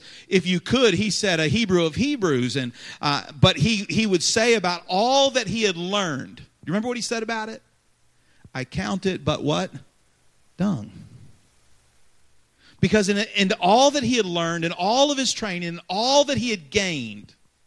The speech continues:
he was still on the road, working against Christ, persecuting Christians, throwing them in jail,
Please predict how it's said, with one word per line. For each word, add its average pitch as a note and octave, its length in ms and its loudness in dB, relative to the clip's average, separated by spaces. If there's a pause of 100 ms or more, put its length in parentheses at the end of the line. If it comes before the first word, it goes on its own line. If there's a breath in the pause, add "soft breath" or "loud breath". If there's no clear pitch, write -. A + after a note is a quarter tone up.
(760)
he D3+ 160 -6
was B2+ 140 -2
still D#3+ 280 -4
on E3+ 140 -4
the D#3+ 80 -4
road, B2 400 -2 (560 soft breath)
working B2 380 -6
against C#3+ 300 -8
Christ, A2 440 -8
persecuting C#3+ 600 -4
Christians, A2 520 -8 (320 loud breath)
throwing C3+ 380 -2
them E3 100 -4
in E3 140 -4
jail, A2 460 -6